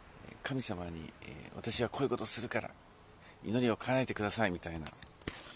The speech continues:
えー、まあ、請願という言葉はね、今でも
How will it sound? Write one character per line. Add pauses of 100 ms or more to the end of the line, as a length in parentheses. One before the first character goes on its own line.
(540)
え
ー、
ま
あ、
請
願
と
い
う
言
葉
は
ね、
今
で
も